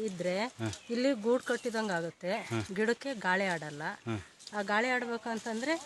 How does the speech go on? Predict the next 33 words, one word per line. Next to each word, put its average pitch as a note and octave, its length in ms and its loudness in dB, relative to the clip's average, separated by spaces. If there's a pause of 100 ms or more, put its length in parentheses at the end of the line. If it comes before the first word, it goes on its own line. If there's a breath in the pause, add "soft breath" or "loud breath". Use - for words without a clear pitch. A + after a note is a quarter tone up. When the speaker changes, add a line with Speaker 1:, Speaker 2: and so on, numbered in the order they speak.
Speaker 2:
ಹಾ. - 120 -4 (160)
Speaker 1:
ಇವು A#3+ 140 4
ಅರ್ಧ A3 300 6
ಅಡಿ C4 260 6
ಈ A3+ 100 2 (220)
ಒಳಗಡೆ G#3+ 380 4
ಇರೋದನ್ನ G3 360 0 (200)
Speaker 2:
ಹಾ. - 100 8 (180)
Speaker 1:
ಇದು A#3 160 0 (160)
ತೆಗಿಬೇಕು. G#3+ 480 4
Speaker 2:
ಕತ್ತಿ C#3+ 380 8
ಹೊರಗೆ D#3 380 12
ಬರ್ಬೇಕಾ, D3 400 8
ಒಳಗ್ D3 260 12
ಬರ್ಬೇಕಾ? A#2 420 4
Speaker 1:
ಹೊರಗೆ B3+ 340 8
ಬರ್ಬೇಕು. E3+ 440 0 (140)
Speaker 2:
ಕತ್ತಿ C3+ 280 6
ಎಳೀರಿ D3 280 12
Speaker 1:
ಕತ್ತಿ C#3+ 100 6
Speaker 2:
ನೋಡೋಣ C3 260 6
ಹೆಂಗೆ B2+ 240 6
ತೆಗೀರಿ. A#2+ 400 2
Speaker 1:
ಹಿಂಗೆ. G3+ 340 -2 (360)
Speaker 2:
ಹಾ. - 120 -2 (240)
Speaker 1:
ಹಿಂಗೆ A3+ 280 2
ಹೊರ-, A3 300 6 (320)
ಹೊರಗಡೆನೆ B3 560 8
ಬಂದ್ರೆ F#3 360 4 (180)
Speaker 2:
ಹಾ. B2 120 2 (640)
Speaker 1:
ಈ A3 140 -8
ಕತ್ತಿ A#3 280 4
ಮೂತಿನ B3+ 480 4